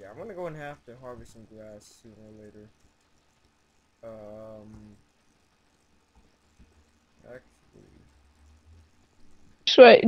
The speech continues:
Speaker 2: Duplia wants me to go and, uh, look for the priest, because that's how smart he is
Speaker 1: The priest?
Speaker 2: sometimes.
Speaker 1: What's that?
Speaker 2: Y-, yeah, you know, when I got my pick.
Speaker 1: How'd you get your pick?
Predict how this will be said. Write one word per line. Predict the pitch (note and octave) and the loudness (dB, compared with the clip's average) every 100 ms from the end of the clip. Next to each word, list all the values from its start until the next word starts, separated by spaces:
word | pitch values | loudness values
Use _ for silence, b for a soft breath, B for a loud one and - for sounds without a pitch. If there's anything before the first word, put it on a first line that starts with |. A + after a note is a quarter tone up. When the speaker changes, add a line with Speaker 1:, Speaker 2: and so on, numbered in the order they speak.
| A3 | 10
Speaker 2:
Duplia | C#4+ C4+ D4 B3 A#3+ | 10 12 12 12 12
wants | B3 A#3 - | 12 8 6
me | B3 | 6
to | - | 6
go | C4 A#3 A3+ | 12 12 12
and, | A3 A3 | 12 12
uh, | A3 A3 A3 | 12 12 12
look | - A#3 A#3+ A#3+ - - | 10 12 12 12 6 4
for | - A3+ A3+ A3 A3+ - - - - - - - - B B B B B B - | 12 12 12 12 12 10 -14 -20 -20 -20 -20 -20 -20 B B B B B B 8
the | C#4+ | 8
priest, | - G4+ C#4 B3 - - - - - - - | 10 10 12 12 12 8 6 4 4 -2 4
because | B3 - A#3 G#3+ A#3 - | 4 8 10 10 8 10
that's | - - - | 10 10 10
how | A#3 | 8
smart | A#3+ - A#3 A#3+ - | 10 10 10 8 8
he | C4+ | 10
is | B3 C#4+ - | 10 8 0
Speaker 1:
The | - - | -6 4
priest? | - | 8
Speaker 2:
sometimes. | B3 A#3 - A#3 A3+ - - | 10 10 8 8 6 4 -20
Speaker 1:
What's | - - | -20 -20
that? | G#2+ G2 - | -20 -18 0
Speaker 2:
Y-, | A#3 - - - - - - - - | 0 0 -14 -20 -20 -20 -20 -6 12
yeah, | B3 A#3 A#3+ - | 12 12 12 12
you | - - | 0 10
know, | C#4 C#4 C4 - | 12 12 12 12
when | - C4+ | 12 12
I | C4 | 12
got | B3+ A#3 | 12 12
my | B3+ | 12
pick. | B3 - A3+ G3 - - - - - - - - - - - - - - - - - - - - - | 10 10 12 12 6 -2 -4 -20 -20 -20 -20 -20 -20 -20 -20 -20 -20 -20 -20 -20 -20 -20 -20 -20 -20
Speaker 1:
How'd | D3+ C#3 | -18 -18
you | |
get | C3 C#3+ | -20 -20
your | B2 | -20
pick? | - B2+ | -20 -20